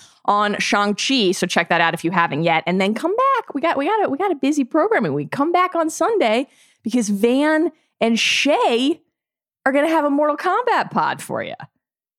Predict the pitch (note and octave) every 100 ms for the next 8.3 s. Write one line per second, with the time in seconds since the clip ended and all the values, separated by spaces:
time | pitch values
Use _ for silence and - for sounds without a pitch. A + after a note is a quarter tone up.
0 | _ _ _ G#3 G#3 G3+ F3+ D#3 - -
1 | - - - C#3 C3+ B2 F#2 E2 - -
2 | - _ _ _ - B3 D#4 G3 - -
3 | - - - G#3 C#4+ D#4+ D#4+ E4 D#4+ F#4
4 | D4 - _ _ _ _ _ _ B3+ C4+
5 | D4+ D#4+ D#4 D#4 D4+ E4 - C4 B3+ B3
6 | A#3+ D4 D#4 C#4 F3+ C#3 - - - _
7 | G#3 A3+ C#4 D#4 E4+ E4 D#4 D4 D4+ D#4
8 | D#4+ E4+ -